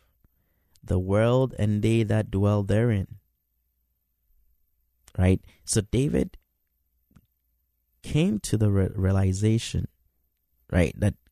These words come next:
God owns everything. The fullness of the earth belongs to him. Everything, even the people that dwell in it, that's the birds, the s-, the fish,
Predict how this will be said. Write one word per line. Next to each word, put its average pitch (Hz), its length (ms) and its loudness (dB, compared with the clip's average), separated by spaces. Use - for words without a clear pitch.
God 190 360 0
owns 147 400 0
everything. 127 720 -2
The 131 140 4
fullness - 720 0
of 110 160 -2
the 107 200 2
earth - 520 -6
belongs 107 460 0
to - 100 -6
him. - 300 -2
Everything, 196 1120 -2
even 220 220 2
the 165 100 -2
people - 460 -2
that 151 200 0
dwell 120 280 0
in - 100 -2
it, - 140 -4
that's 113 360 0
the 101 140 0
birds, - 520 -2
the 95 100 0
s-, - 260 2
the 95 100 6
fish, - 760 0